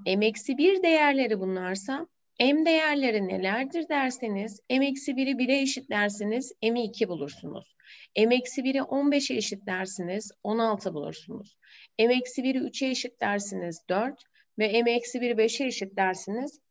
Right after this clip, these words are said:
altı bulursunuz. Bu arada M'in bir doğal sayı olması M eksi altının sıfırdan büyük eşit olması demektir. Yani M dediğiniz değer altıdan büyük eşit olmalıdır. Söylenen şart bu ikisini de sağlamak zorunda.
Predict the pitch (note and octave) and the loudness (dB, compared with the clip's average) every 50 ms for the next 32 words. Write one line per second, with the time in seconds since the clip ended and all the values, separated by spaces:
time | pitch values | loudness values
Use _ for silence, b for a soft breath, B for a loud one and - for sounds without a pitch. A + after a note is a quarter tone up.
0 | _ _ _ - - A3+ A#3 A#3 A#3 A#3 A#3 - B3 G#3 F3 E3 D#3 E3 D#3 D#3+ | _ _ _ -2 2 4 4 4 2 0 0 0 0 0 0 -2 -4 -6 -10 -12
1 | - - F3+ E3 - - - _ _ _ _ _ _ B B B B B B - | -14 -14 -12 -12 -14 -14 -18 _ _ _ _ _ _ B B B B B B 2
2 | A#3+ C4+ C#4+ C#4+ C#4+ B3+ - - - C#4 C#4+ C#4+ D#4 D#4+ D#4+ D4+ C#4+ D4 D4 C4+ | 4 4 6 4 4 2 2 0 2 2 4 4 4 4 4 4 2 2 2 2
3 | A#3+ B3+ A#3 B3 C4+ D4 D4+ D4 - C#4+ B3+ G#3+ G3 F#3+ F#3 F3 E3 E3 E3 - | 0 0 2 2 2 0 -2 -2 -2 0 0 2 2 0 0 0 -2 -6 -6 -6
4 | - G#3+ A#3+ C4+ D4 - _ _ _ _ - A#3 B3 B3+ B3+ B3+ - - - A#3+ | -4 -2 -2 -2 -2 -6 _ _ _ _ 2 4 6 6 6 4 2 0 0 0
5 | A#3 A#3 A#3 A3+ A#3 - A#3 B3 C#4 D#4 D4 - D4+ C4 - B3+ A#3+ C4 C#4+ D4 | 2 2 2 0 -2 -4 -2 -2 -2 -2 -2 -4 -6 -4 -4 -4 -2 0 2 2
6 | D4 C4+ C4+ C#4+ C#4+ C#4+ - C4 A#3+ - - - F#3+ E3+ E3 D#3 D#3 D#3+ - - | 2 2 2 0 0 0 0 0 0 0 -2 -2 -2 -2 -2 -2 -4 -6 -6 -6
7 | - D#3+ D3+ C#3+ C#3+ C#3+ _ _ _ - - - b b b b b - A#3 A#3 | -4 -4 -4 -4 -6 -10 _ _ _ -20 -20 -20 b b b b b 0 2 4
8 | A#3 A3 G#3 - - G#3+ A#3 B3+ C4 B3+ A#3 A#3+ A3 F#3+ G3 F#3+ F3+ F3 E3+ F3 | 4 4 4 2 2 2 4 4 4 4 4 2 2 2 2 0 0 -2 -4 -2
9 | F#3+ F#3+ G3 G3 G#3 A3 A3+ - - A3+ G#3+ G#3 G3+ - G#3 G3+ G#3 A3 A3 G#3 | 0 2 4 4 4 2 0 0 -2 -2 -2 -2 -2 -2 0 2 2 2 2 2
10 | F#3+ G3 G3 G3 G3 F3 E3 - - - E3+ D#3 D#3 D3+ D3 C#3+ - - - - | 2 2 0 0 0 -2 -4 -4 -4 -4 -6 -4 -6 -6 -10 -12 -12 -14 -14 -16
11 | - _ b b b b b b - - B3+ B3+ B3+ C4+ C#4 C#4+ D4+ D4+ D#4 D4+ | -16 _ b b b b b b -2 0 2 2 2 2 2 2 2 2 0 0
12 | - D#4+ D4 D4 C#4 C#4+ C#4 C4 C4+ C4 B3+ - C#4 C4+ - - C#4+ C#4+ C#4+ C#4 | 0 0 0 -2 -2 -4 -6 -4 -4 -4 -4 -4 -4 -4 -4 -4 -2 0 0 0
13 | C4 - C4 A#3+ A#3 A#3 A#3 A#3 A3+ A#3 A#3 A#3 - - A3+ G3+ F#3+ F#3 F3 E3+ | 0 0 -2 0 0 0 0 0 -2 -4 -4 -4 -4 -2 -2 0 0 -2 -4 -4
14 | E3+ G3+ A#3+ B3 | -2 -2 -2 -4